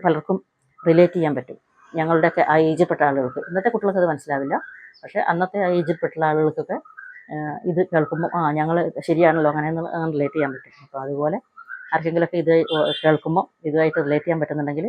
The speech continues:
കമൻ്റായിട്ട് എഴുതുകയാണെങ്കിൽ അവനവൻ്റെ ലൈഫിലുണ്ടായ ചെറിയ ചെറിയ സംഭവങ്ങളോ അല്ലെങ്കിൽ ഇതിനോട് യോജിക്കുകയോ വിയോജിക്കുകയോ ഒക്കെ ചെയ്യുന്നുണ്ടെങ്കിൽ, ആ, കമൻ്റായിട്ട് എഴുതുകയാണെങ്കിൽ നമുക്കത് കേൾക്കാനും ഒരു വായിക്കാനൊക്കെ ഒരു രസമായിരുന്നു.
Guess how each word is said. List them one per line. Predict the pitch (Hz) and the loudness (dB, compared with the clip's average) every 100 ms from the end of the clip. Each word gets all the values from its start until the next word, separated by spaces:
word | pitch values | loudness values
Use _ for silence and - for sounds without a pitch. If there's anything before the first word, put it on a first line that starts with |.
| 285 - - - - | -8 -16 -20 -8 0
കമൻ്റായിട്ട് | 175 202 202 165 156 | 2 6 6 6 2
എഴുതുകയാണെങ്കിൽ | 147 151 147 143 143 | 2 2 2 -2 0
അവനവൻ്റെ | 143 143 147 147 | 0 0 0 -2
ലൈഫിലുണ്ടായ | 143 143 156 143 147 147 | -2 -4 -6 -4 -4 -4
ചെറിയ | - 147 | -6 -8
ചെറിയ | 139 151 160 | -6 -6 -4
സംഭവങ്ങളോ | 143 143 143 170 - _ _ _ | -2 -2 2 2 0 _ _ _
അല്ലെങ്കിൽ | - 147 147 151 156 156 | -6 -4 -2 0 0 0
ഇതിനോട് | 151 151 160 156 - - 160 | 2 4 4 4 0 -6 2
യോജിക്കുകയോ | 160 156 - 185 165 | 4 4 0 0 2
വിയോജിക്കുകയോ | 143 151 147 - 170 | 2 2 0 -4 -8
ഒക്കെ | 208 | -4
ചെയ്യുന്നുണ്ടെങ്കിൽ, | 151 151 147 156 320 _ _ _ _ - | -4 -4 -6 -6 -8 _ _ _ _ -12
ആ, | 156 160 151 160 | -8 -6 -4 -2
കമൻ്റായിട്ട് | 160 160 170 160 | 0 2 0 2
എഴുതുകയാണെങ്കിൽ | 143 143 139 143 220 311 - | 0 0 -2 -2 -4 -6 -8
നമുക്കത് | 143 135 143 190 - _ _ - | -10 -8 -6 -8 -10 _ _ -2
കേൾക്കാനും | 165 151 180 180 226 - 160 160 | 0 2 2 0 -4 -10 -14 -6
ഒരു | 160 - _ - 156 | -6 -8 _ -4 0
വായിക്കാനൊക്കെ | 156 151 147 165 | 2 0 -4 -4
ഒരു | 180 220 | -4 -4
രസമായിരുന്നു. | - 131 131 135 | -6 -8 -8 -12